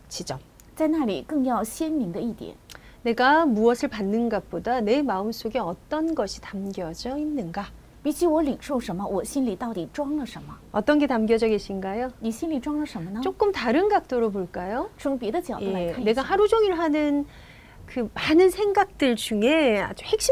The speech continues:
Speaker 1: 적인 것들은 어떤 것일까?
Speaker 2: 我一整天的想法当中，最核心的想法是什么？
Speaker 1: 내가 지금도 느끼고 있는 어떤 내 감정선에 있어서 아유, 그 주요한 감정의 색깔은 무엇일까?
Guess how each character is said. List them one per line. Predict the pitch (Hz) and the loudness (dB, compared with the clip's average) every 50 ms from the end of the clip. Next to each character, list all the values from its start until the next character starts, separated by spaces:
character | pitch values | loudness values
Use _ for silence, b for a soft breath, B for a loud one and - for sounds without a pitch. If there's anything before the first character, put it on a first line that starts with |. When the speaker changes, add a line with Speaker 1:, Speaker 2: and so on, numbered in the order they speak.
| 508 | 8
Speaker 1:
적 | 453 370 294 226 | 8 6 4 4
인 | 226 214 208 190 | 2 -2 -2 -4
것 | 185 170 - | -4 -6 -6
들 | - - | -6 -6
은 | 302 | -4
어 | 320 320 | -4 -4
떤 | - 403 403 381 | -6 -6 -6 -6
것 | 359 277 - - | -6 -6 -6 -8
일 | 196 170 - | -12 -10 -8
까? | - 269 339 302 - | -8 -8 -8 -6 -4
Speaker 2:
我 | 240 233 | -2 0
一 | 226 349 | 0 0
整 | 415 - 294 226 190 | 0 -2 -4 -6 -4
天 | 233 277 | -4 -2
的 | 277 269 | -2 -2
想 | 254 - 240 262 | -2 -4 -4 -4
法 | 262 254 | -4 -4
当 | 240 - 240 240 | -4 -2 -2 -2
中， | 233 269 269 | -2 -2 -2
最 | 262 403 349 | -2 -2 -4
核 | - - - 208 247 | -4 -4 -4 -4 -4
心 | 247 - 330 | -4 -6 -6
的 | 320 | -6
想 | 254 - - 185 190 240 | -6 -6 -6 -6 -6 -8
法 | 240 220 - - | -8 -10 -14 -14
是 | - - 202 | -14 -14 -14
什 | - - | -16 -16
么？ | - - - - - - - - | -16 -18 -20 -20 -20 -20 -10 -2
Speaker 1:
내 | 208 233 240 | 0 0 2
가 | 247 262 254 | 2 2 0
지 | 247 - - 330 330 | 0 2 2 4 4
금 | 370 415 415 | 6 6 6
도 | 392 381 330 | 6 6 6
느 | 311 311 | 4 2
끼 | - - 311 | 0 -2 -2
고 | 262 269 254 | -2 -2 -2
있 | 240 226 | -2 -2
는 | 226 254 311 349 359 349 302 233 | 0 0 0 0 0 0 0 0
어 | 202 220 - | -2 -4 -4
떤 | - 220 214 208 202 | -4 -4 -4 -2 -2
내 | 208 214 214 | -2 -2 -2
감 | 214 - 196 196 196 | -4 -6 -6 -4 -4
정 | 190 185 240 247 254 | -2 -2 -2 -2 -2
선 | 247 285 311 311 | -2 -2 -2 0
에 | 302 294 240 208 | 0 0 -2 -2
있 | - - 254 | -4 -6 -8
어 | 180 | -8
서 | 180 - 294 320 330 311 240 190 B B B B B B - | -6 -6 -4 -4 -2 -2 -4 -4 B B B B B B -2
아 | 226 | 0
유, | 226 226 | 0 0
그 | 214 233 - | 0 -2 -4
주 | - - - 233 220 233 269 | -6 -4 2 4 6 8 8
요 | 311 349 349 | 8 6 4
한 | 330 381 359 339 | 2 0 -2 -2
감 | 254 233 196 196 | -2 -4 -4 -4
정 | 208 208 | -4 -4
의 | 214 214 | -4 -4
색 | - 302 285 - | -6 -6 -8 -6
깔 | - 262 233 | -6 -4 -4
은 | 226 254 285 285 277 | -2 -2 -2 -2 -2
무 | 214 196 208 226 240 | -2 -2 0 0 0
엇 | 240 233 - - - | -2 -4 -6 -10 -10
일 | 175 175 - - | -12 -12 -14 -16
까? | - - 180 | -14 -14 -14